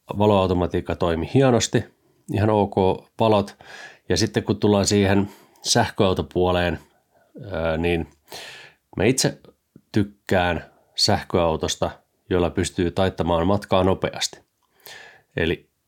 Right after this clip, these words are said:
suht lyhyitä stoppeja, kovat lataustehot ja semmonen viisitoista minuuttia, kaksikymmentä minuuttia maks jatketaan matkaa. Niin tää ei taas, tää E Q P ei sovellu siihen.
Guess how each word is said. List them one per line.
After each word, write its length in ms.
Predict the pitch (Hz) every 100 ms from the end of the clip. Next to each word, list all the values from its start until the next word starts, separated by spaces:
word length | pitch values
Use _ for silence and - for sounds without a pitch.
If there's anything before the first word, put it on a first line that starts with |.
| _ -
suht 360 | - 147 -
lyhyitä 320 | 113 92 87 87
stoppeja, 600 | - 135 - - 98 90 - -
kovat 400 | 123 110 90 - _ _ _ -
lataustehot 920 | 104 101 98 90 - 90 80 80 - - _ _ - - _ _ _ _
ja 220 | 92 - - _ _ -
semmonen 360 | - 92 92
viisitoista 540 | 101 101 - 90 80 98
minuuttia, 420 | 87 80 - 85
kaksikymmentä 460 | 98 - - 85
minuuttia 560 | 87 78 - - 82 78 - _ -
maks 440 | 87 - - - _ _ _ _ -
jatketaan 480 | 87 - 87 82
matkaa. 480 | 82 80 - - - _ - - - - -
Niin 100 | 92
tää 240 | 123 127
ei 100 | 104
taas, 260 | 104 98 -
tää 160 | 101
E 140 | 117 127
Q 40 | 95 -
P 40 |
ei 200 | 87 87
sovellu 240 | 95 92
siihen. 520 | 92 - 101 95 -